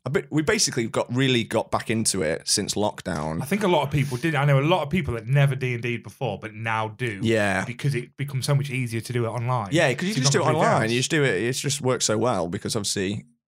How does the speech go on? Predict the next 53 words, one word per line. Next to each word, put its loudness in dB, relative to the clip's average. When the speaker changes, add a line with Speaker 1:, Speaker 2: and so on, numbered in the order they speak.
Speaker 1:
you -6
know, -2
it 0
is, 0
it -10
is -4
nice 0
to -2
do 0
anything -2
face -4
to -8
face, -2
but -2
Speaker 2:
Mm. 2
Speaker 1:
you 2
know, -2
when -4
lockdown, -2
you -4
couldn't -6
see 0
any, -6
anyone. -4
You -6
could, -2
uh, 2
just -6
jump -2
on -2
Zoom 0
or 0
whatever 0
and, -2
and, -4
and -2
do 0
a -2
D 0
and 0
D -2
campaign. -6
It -2
works -2
really -2
well. -2
Speaker 2:
Yeah. -6
Speaker 1:
So 4
I 0
do 4
that 4
every 2
week 0